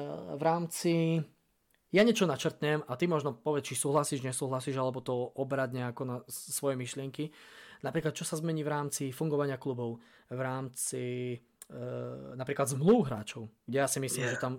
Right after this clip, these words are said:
Speaker 1: určite budú nejaké zásahy. V rámci aj futbalového celého ponímania, že čo sa zmení, e,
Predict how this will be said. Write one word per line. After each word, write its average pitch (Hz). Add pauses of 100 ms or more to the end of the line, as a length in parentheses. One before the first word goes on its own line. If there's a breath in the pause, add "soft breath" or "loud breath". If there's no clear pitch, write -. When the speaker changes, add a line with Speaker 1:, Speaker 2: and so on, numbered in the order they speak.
Speaker 1:
určite 147
budú 131
nejaké 117
zásahy. 120
V 113
rámci 147
aj 143
futbalového 156
celého 143
ponímania, 170
že 120
čo 120
sa 127
zmení, 131
e, 127